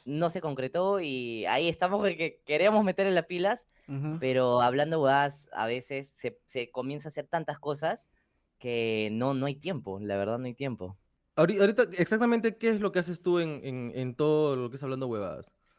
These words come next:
Speaker 1: O sea, mm, yo conformo el equipo de audiovisuales. Audiovisuales
Speaker 3: Ujú.
Speaker 1: los conformamos ahorita cinco.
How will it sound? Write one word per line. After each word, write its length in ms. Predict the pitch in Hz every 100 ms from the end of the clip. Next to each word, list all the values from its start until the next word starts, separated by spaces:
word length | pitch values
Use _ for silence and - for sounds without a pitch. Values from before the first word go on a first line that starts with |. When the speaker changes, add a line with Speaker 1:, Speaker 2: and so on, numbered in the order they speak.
| -
Speaker 1:
O 80 |
sea, 300 | 123 139 127 131
mm, 220 | 135 135
yo 360 | 131 151 214 208
conformo 500 | 170 143 170 180 185
el 100 | 175
equipo 340 | 131 147 165
de 180 | 156 143
audiovisuales. 760 | 113 110 104 104 147 87 - -
Audiovisuales 680 | - 113 110 110 147 147 -
Speaker 3:
Ujú. 80 | -
Speaker 1:
los 120 | 117 110
conformamos 580 | 107 104 107 123 135
ahorita 360 | 123 113 117 120
cinco. 540 | - 170 143 - 76